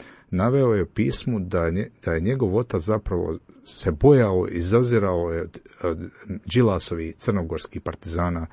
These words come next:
koji su bili zapravo najveće ubojice i nikad nisu štitili Hrvate, nego su doslovno ubijali, ubacivali u jame. A upravo Vojo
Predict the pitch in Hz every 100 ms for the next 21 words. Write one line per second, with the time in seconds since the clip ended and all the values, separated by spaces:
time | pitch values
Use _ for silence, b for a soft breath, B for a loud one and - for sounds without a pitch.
0 | b b b - 82 - 82 92 104 87
1 | 104 - 95 85 82 92 107 95 85 -
2 | 90 90 80 - - 80 b b b _
3 | 87 82 90 85 90 110 - 85 90 87
4 | - 80 - 85 - 73 - 87 90 -
5 | 90 80 82 78 - 80 82 82 - 87
6 | 80 80 - - - 104 95 92 92 82
7 | 85 - 92 85 78 78 78 - - _
8 | _ - - 85 85 80 90 82 82 85
9 | 87 110 127